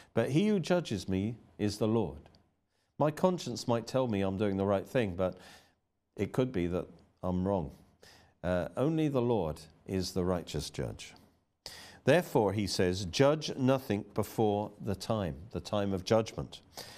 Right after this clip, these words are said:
And when is this time of judgment? He says, "Until the Lord comes." So when the Lord comes in the rapture, that is the time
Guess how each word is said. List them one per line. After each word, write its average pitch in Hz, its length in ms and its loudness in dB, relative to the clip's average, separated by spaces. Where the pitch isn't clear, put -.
And 110 240 0
when 143 200 2
is 175 180 0
this 170 220 0
time 156 300 0
of 156 120 -2
judgment? 156 580 -2
He 131 80 2
says, 120 420 0
"Until 113 460 2
the 104 120 2
Lord 104 380 2
comes." 73 380 -6
So - 120 0
when 135 180 2
the 139 80 4
Lord 180 300 2
comes 170 300 0
in 151 120 2
the 131 80 0
rapture, 127 500 -2
that 135 240 0
is 165 220 0
the 151 120 -2
time 92 540 -2